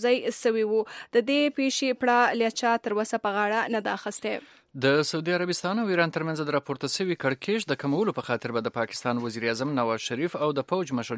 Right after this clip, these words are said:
Speaker 2: جنرال راحیل شریف سبا د دوشنبې په ورځ سعودي عربستان ته رسیږي او له هغه وروسته به ایران ته سفر کوي.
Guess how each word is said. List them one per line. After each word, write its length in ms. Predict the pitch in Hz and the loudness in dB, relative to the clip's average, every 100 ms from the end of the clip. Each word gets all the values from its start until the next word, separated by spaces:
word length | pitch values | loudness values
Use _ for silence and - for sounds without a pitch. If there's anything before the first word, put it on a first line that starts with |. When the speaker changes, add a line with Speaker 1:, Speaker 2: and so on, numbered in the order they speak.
| 113 | -6
Speaker 2:
جنرال 260 | 113 107 104 | 0 0 0
راحیل 240 | 107 101 - | -2 -4 -8
شریف 200 | 131 - | -6 -4
سبا 200 | 127 156 | -2 0
د 160 | 151 143 | -2 -4
دوشنبې 320 | - 180 175 | -4 -4 -4
په 40 | 170 | -2
ورځ 120 | 196 - | -4 -2
سعودي 260 | 127 135 135 | -4 -2 -2
عربستان 420 | 113 104 113 107 | -2 -4 -6 -4
ته 80 | 110 | -4
رسیږي 380 | 101 135 151 190 180 | -6 -4 -2 0 2
او 80 | 180 | 2
له 40 | 170 | 2
هغه 160 | 165 160 | 0 0
وروسته 240 | 165 - 147 | -2 -2 2
به 160 | 147 - - - _ | 2 0 -14 -20 _
ایران 380 | 135 143 143 110 | 2 4 2 0
ته 160 | 107 - | -4 -4
سفر 380 | - 131 123 104 | -2 -2 -2 -6
کوي. 300 | 110 98 | -6 -8